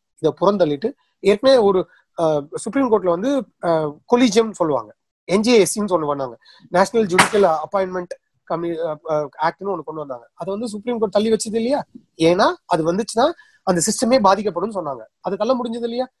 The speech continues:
அதே மாதிரி இதையும் புறந்தள்ள முடியும். ஒற்றுமையாக இருக்கணும், மக்கள் ஒற்றுமையாக இருந்து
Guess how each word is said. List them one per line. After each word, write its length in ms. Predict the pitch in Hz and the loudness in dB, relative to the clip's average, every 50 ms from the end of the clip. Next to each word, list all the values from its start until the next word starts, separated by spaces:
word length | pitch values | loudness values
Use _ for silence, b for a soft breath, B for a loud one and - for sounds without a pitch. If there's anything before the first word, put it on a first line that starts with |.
| _ _ | _ _
அதே 200 | - 165 165 202 | -10 -6 -4 -2
மாதிரி 200 | 233 254 254 214 | -2 -2 -2 -2
இதையும் 220 | 196 233 277 240 | -4 -4 -4 -4
புறந்தள்ள 320 | - 214 220 220 214 190 170 | -2 -2 -2 0 0 -2 -2
முடியும். 260 | 156 147 135 120 - _ | -2 -4 -8 -10 -10 _
ஒற்றுமையாக 520 | - 175 - - - 202 196 190 202 226 226 | -8 -8 -6 -4 -2 0 2 2 2 2 2
இருக்கணும், 340 | 190 160 143 - 120 110 _ _ _ _ | 0 -2 -2 -6 -10 -14 _ _ _ _
மக்கள் 240 | - - - 226 220 | -16 -8 -2 0 2
ஒற்றுமையாக 460 | 185 170 165 196 196 190 190 185 175 | 2 2 0 0 0 0 2 0 0
இருந்து 200 | 170 170 180 196 | -2 -4 -6 -6